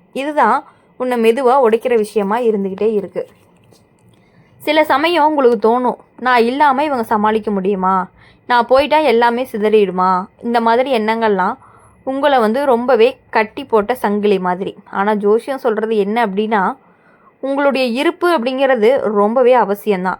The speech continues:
ஆனா உன்னோட தியாகம் அப்படிங்கிறது கட்டாயம் கிடையாது. இப்போ இந்த காலகட்டத்துல ரிஷப ராசிக்காரங்க அமைதியா விலக ஆரம்பிப்பாங்க. சண்டை போட மாட்டாங்க, கத்த மாட்டாங்க. ஆனா மனசுக்குள்ள ஒரு முடிவு எடுக்க ஆரம்பிப்பாங்க. அந்த முடிவு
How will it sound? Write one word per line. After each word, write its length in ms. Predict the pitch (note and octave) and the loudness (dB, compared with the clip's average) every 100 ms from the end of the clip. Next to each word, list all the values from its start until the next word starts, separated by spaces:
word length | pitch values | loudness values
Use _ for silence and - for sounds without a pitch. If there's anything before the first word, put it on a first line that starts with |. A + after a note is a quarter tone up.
| _ | _
ஆனா 360 | F#3+ F#3 F#3 F#3+ | -2 0 0 0
உன்னோட 280 | G3 F#3+ | 0 -2
தியாகம் 480 | F#3 G3 A3 C4 C#4 | 0 0 0 0 -2
அப்படிங்கிறது 440 | G#3+ G#3+ F#3+ F#3+ A3 | -2 0 0 -2 -4
கட்டாயம் 500 | G3 G3+ G#3 G3 A3 | -4 0 0 0 -4
கிடையாது. 520 | F3 E3+ F3 E3+ - _ _ _ _ _ _ - | -4 -4 -6 -6 -12 _ _ _ _ _ _ -10
இப்போ 420 | C#4 C4+ - D#4 | -10 -6 0 0
இந்த 180 | C#4 A#3+ | 2 -2
காலகட்டத்துல 720 | A#3 A#3 B3+ B3+ A3 A3+ C4 A#3+ | 0 2 2 0 -2 0 0 0
ரிஷப 240 | B3+ B3 | 0 0
ராசிக்காரங்க 800 | A#3 G#3+ G#3+ A3 A3 G#3+ G3+ F#3 A#3+ _ _ _ _ - | 2 0 -2 -4 -2 0 -2 -6 -8 _ _ _ _ -4
அமைதியா 380 | A#3 D4+ C#4 D#4+ C4+ | -2 -2 0 0 2
விலக 200 | B3 C4 A3 | 2 2 2
ஆரம்பிப்பாங்க. 540 | G#3 A3 G3+ G3+ F3+ F#3 B3 _ _ | 0 0 -2 -4 -4 -6 -8 _ _
சண்டை 240 | A3 A3 C4+ | -2 -2 0
போட 140 | C#4+ B3 G#3+ | 0 0 0
மாட்டாங்க, 340 | G3 F#3+ F#3 G#3+ B3 | -2 -4 -4 -6 -6
கத்த 220 | G#3 G3+ B3+ B3 | -6 -4 -2 -2
மாட்டாங்க. 360 | G3 F#3 F3+ F#3+ - _ _ _ - | -2 -2 -2 -6 -8 _ _ _ -4
ஆனா 120 | A#3 A#3 G#3+ | -2 0 0
மனசுக்குள்ள 460 | C4 F4+ D4+ B3 B3+ | -2 -2 0 0 2
ஒரு 120 | A#3+ A3 | 2 2
முடிவு 240 | A3 C4+ C#4+ | -2 -2 0
எடுக்க 200 | A3 G3+ A#3 G3+ | 0 0 2 2
ஆரம்பிப்பாங்க. 500 | F#3+ F#3 G3 F3 F3 - - | 0 -4 -6 -8 -8 -16 -8
அந்த 140 | G3+ G3 G3+ | -4 -2 -2
முடிவு 260 | A3+ C#4+ | -4 -4